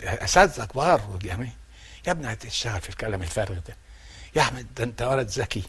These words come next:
ويجي منك، "يا ابني اشتغل في حاجة ليها قيمة." إيه أغاني إيه وحواديت إيه وكلام فارغ إيه؟" أنا بطبيعي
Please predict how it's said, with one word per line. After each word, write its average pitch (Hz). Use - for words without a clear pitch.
ويجي 120
منك، 110
"يا 156
ابني -
اشتغل 131
في -
حاجة 120
ليها 98
قيمة." 110
إيه 139
أغاني 139
إيه 135
وحواديت 113
إيه 123
وكلام 107
فارغ 113
إيه؟" 98
أنا 214
بطبيعي 160